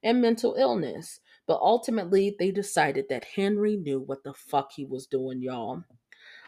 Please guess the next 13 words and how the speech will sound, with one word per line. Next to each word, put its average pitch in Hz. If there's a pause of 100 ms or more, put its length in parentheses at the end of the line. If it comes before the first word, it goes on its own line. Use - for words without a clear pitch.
(160)
On 175
January 233
twenty-ninth, 165
Henry 180
was 170
given 143
nine 160
death 151
sentences, 151 (260)
ten 220
consecutive 180
life 151
sentences, 139